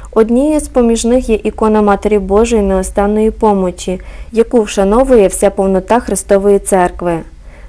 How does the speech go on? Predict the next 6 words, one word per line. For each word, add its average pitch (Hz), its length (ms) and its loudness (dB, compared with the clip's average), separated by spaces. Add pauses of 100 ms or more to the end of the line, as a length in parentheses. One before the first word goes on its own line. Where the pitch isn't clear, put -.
За 202 160 0
переданням 262 600 2
автором 208 760 0
цього 214 280 2
чудотворного 208 880 2
образу 254 480 4